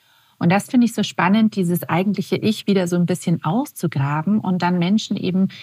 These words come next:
genau da wieder dabei zu helfen, zu wachsen, sich zu entwickeln, vielleicht auch wieder ein Stück zu sich selbst zu wachsen, zurückzuwachsen.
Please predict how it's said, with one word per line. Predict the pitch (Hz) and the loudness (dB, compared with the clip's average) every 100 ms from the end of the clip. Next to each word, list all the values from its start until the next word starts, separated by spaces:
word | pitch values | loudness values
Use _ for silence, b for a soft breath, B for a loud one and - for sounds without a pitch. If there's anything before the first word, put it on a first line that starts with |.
| B _ | B _
genau | 233 226 262 277 | 2 2 2 -2
da | 233 214 214 | 0 0 0
wieder | 208 196 | -2 -2
dabei | 185 175 165 | -2 -2 -4
zu | - 160 | -4 -4
helfen, | 143 143 139 143 147 151 | -2 -4 -4 -2 0 -2
zu | - 156 | -4 -4
wachsen, | 190 - - 254 240 | -2 -4 -4 0 0
sich | 220 175 | 0 -6
zu | - 151 | -6 -6
entwickeln, | 160 - 208 226 220 226 B B B | -4 -4 -4 -2 0 0 B B B
vielleicht | - 175 190 196 | 0 4 4 2
auch | - - | -6 -4
wieder | 180 | -2
ein | 180 | 0
Stück | 170 - 220 - | 0 -2 -4 -4
zu | - - | -6 0
sich | 190 202 226 - | 0 0 -2 -4
selbst | - 160 190 - - | -2 0 0 -4 -10
zu | - 220 | -6 -2
wachsen, | 220 - - 285 | -4 -6 -6 -6
zurückzuwachsen. | - 202 180 196 - - 214 226 - - 254 | -4 -4 -4 -4 -8 -8 -4 -6 -6 -4 -2